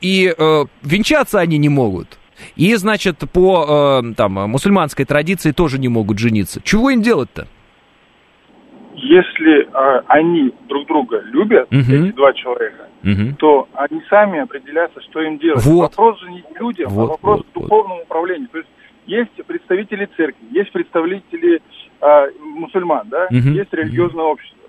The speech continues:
Speaker 2: которое
Speaker 1: Мгм.
Speaker 2: говорит, что если вы хотите совершить, а, религиозный обряд,
Speaker 1: Всё
Speaker 2: то
Speaker 1: ясно.
Speaker 2: будьте добры,
Speaker 1: Да.
Speaker 2: пожалуйста, примите соответствующую веру, да, и эти
Speaker 1: Мгм.
Speaker 2: правила, свод правил. Вот и всё.
Speaker 1: Мгм.
Speaker 2: Нет запрета, как за решётку посадить.
Speaker 1: Всё,
Speaker 2: За
Speaker 1: я
Speaker 2: преступление.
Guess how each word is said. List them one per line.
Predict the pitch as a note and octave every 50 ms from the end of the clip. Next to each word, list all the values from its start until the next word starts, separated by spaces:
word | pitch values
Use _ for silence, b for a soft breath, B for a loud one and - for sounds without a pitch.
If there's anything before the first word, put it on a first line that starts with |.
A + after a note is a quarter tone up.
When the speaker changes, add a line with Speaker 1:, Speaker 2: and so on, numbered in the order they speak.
| _
Speaker 2:
которое | - D#3 - G#3+ G#3+ G3+
Speaker 1:
Мгм. | - D#3+
Speaker 2:
говорит, | F#3 F3+ F#3 F3 D3+ B2+ -
что | - D3+
если | F3+ G#3+ G3+ - G3+
вы | F#3+ F#3
хотите | - F#3 F#3+ F3+ - F3 - _ - G#2 - _ -
совершить, | D#3 E3 F#3 E3+ - - E3+ C#3 - _ _ _ B B B B B B -
а, | C#3 C#3+ C#3+ C3
религиозный | C#3 D#3+ F3 F3 - G3 G3 F3+ D#3 D#3 E3+
обряд, | F3 F3+ F#3 A3 B3 C4+ C4 _ _ _ _ -
Speaker 1:
Всё | - - E3+
Speaker 2:
то | D#3+
Speaker 1:
ясно. | C#3+ A#2 D#3 D#3 -
Speaker 2:
будьте | - C4+ B3 - G#3+
добры, | - F3+ F3 - _ - - -
Speaker 1:
Да. | G2+ F#2+ F2 D#2+
Speaker 2:
пожалуйста, | - D3 D3 F#3 A3 B3+ C4 A#3+ - -
примите | - - D3 D#3 E3 G3+ A#3 - A3 -
соответствующую | - E3 - - G3 G#3 G3 - - G3 F#3+ - - - F#3+ F3+
веру, | F3+ F3+ E3 C#3+ A#2+
да, | A#2 F3 A3 A#3 - B B B B -
и | E3
эти | G3+ G3 -
Speaker 1:
Мгм. | F#3+ E3
Speaker 2:
правила, | D#3 F#3 G3 F#3+ F3+ D#3+ D3+ C#3 B2 A#2 G#2 - -
свод | D#3 F#3 G3+ F#3+
правил. | _ - E3 D#3 D3 B2+ A2+ - - -
Вот | D#4+ A#3 -
и | D4
всё. | A#3 - - - - -
Speaker 1:
Мгм. | - - B B B B B B3 A3
Speaker 2:
Нет | A3+ C#4+ B3 F#3
запрета, | G3 G3 - A3 A#3+ C#4 C#4+ - A3
как | F#3 - G3 F3 E3 E3 D#3 D#3
за | C4+
решётку | A#3 A#3 F#3+ - B3 A#3+ - - E3+ -
посадить. | - D3 - E3 E3+ E3 D#3+
Speaker 1:
Всё, | D3+ C3 F#3 G3+
Speaker 2:
За | A3 G3
Speaker 1:
я | F3 E3+ F3+
Speaker 2:
преступление. | F3 G#3+ A3+ F#3+ C#3